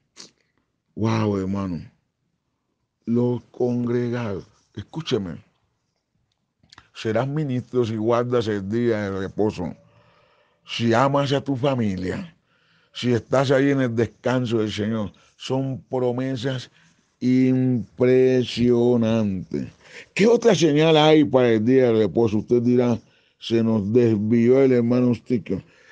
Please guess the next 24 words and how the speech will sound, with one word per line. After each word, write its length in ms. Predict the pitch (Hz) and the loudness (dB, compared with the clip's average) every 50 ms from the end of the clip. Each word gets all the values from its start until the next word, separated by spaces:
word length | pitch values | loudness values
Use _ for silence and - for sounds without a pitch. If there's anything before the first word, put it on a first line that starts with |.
| - - - | -20 -20 -18
Si 500 | - - - - - 123 123 120 120 127 | -10 -8 -6 -2 0 0 2 4 4 4
esto 500 | 139 165 190 190 160 - - - 180 185 | 6 4 4 2 0 0 2 2 4 4
es 100 | 175 156 | 4 4
desviarse, 1000 | 165 175 160 135 131 147 143 139 151 170 185 196 180 151 180 208 208 190 131 - - - _ _ _ _ _ _ - | 4 4 4 4 4 4 4 4 4 4 4 2 2 2 2 2 2 2 -2 -8 -14 -18 _ _ _ _ _ _ -4
bienvenido 960 | 104 110 127 131 123 127 123 123 120 120 120 127 120 127 151 160 165 165 143 | -2 2 2 2 2 2 0 0 -2 0 0 0 0 2 2 2 2 0 0
sea 280 | 113 143 139 143 135 | 2 2 2 2 2
mi 180 | 131 123 123 117 | 2 0 0 2
desviación. 920 | 113 110 98 85 90 101 98 90 90 85 - 92 87 78 73 80 - - - _ _ _ _ _ _ _ _ _ _ _ _ _ _ - - _ _ _ _ _ _ - | 2 2 0 0 0 0 0 0 -2 -4 -6 -4 -4 -4 -4 -6 -8 -10 -12 _ _ _ _ _ _ _ _ _ _ _ _ _ _ -20 -20 _ _ _ _ _ _ 0
Mire 220 | 139 165 165 160 | 2 4 4 6
lo 160 | 147 143 123 | 4 4 2
que 160 | - 127 127 | 2 2 2
Dios 260 | 127 135 147 160 147 147 | 4 4 4 4 4 4
hace 420 | 160 156 147 123 143 135 123 110 - - - - _ | 2 2 4 4 2 2 2 0 -4 -10 -20 -10 _
en 200 | - 120 127 120 | 0 2 2 4
Isaías 600 | 123 117 98 123 107 117 139 151 160 160 151 113 | 2 2 2 4 4 6 6 6 4 4 2 2
cincuenta 800 | 127 123 123 117 87 - 113 120 113 110 110 95 - 110 104 104 | 0 0 0 0 0 0 0 2 2 0 0 0 0 0 2 2
y 100 | 110 127 | 2 2
ocho, 340 | 143 143 - - - 92 85 - - _ _ _ _ _ _ _ _ - _ _ _ _ _ _ - | 2 0 0 -2 -4 -6 -6 -8 -12 _ _ _ _ _ _ _ _ -20 _ _ _ _ _ _ -2
en 180 | 117 117 117 | 0 2 2
el 260 | 120 113 110 107 113 | 2 2 2 0 0
día 240 | 127 165 175 180 180 | 0 2 4 4 6
de 220 | 170 147 127 120 117 | 6 6 6 4 4
reposo, 600 | 113 104 - 113 113 107 107 - 110 101 98 - - _ _ _ _ _ _ _ _ _ - | 2 2 2 2 0 2 0 0 -2 -2 -4 -6 -10 _ _ _ _ _ _ _ _ _ -4
dice, 760 | 104 113 127 123 98 117 123 113 107 98 90 85 85 143 | 0 0 2 2 2 2 2 2 2 0 -2 -4 -8 -12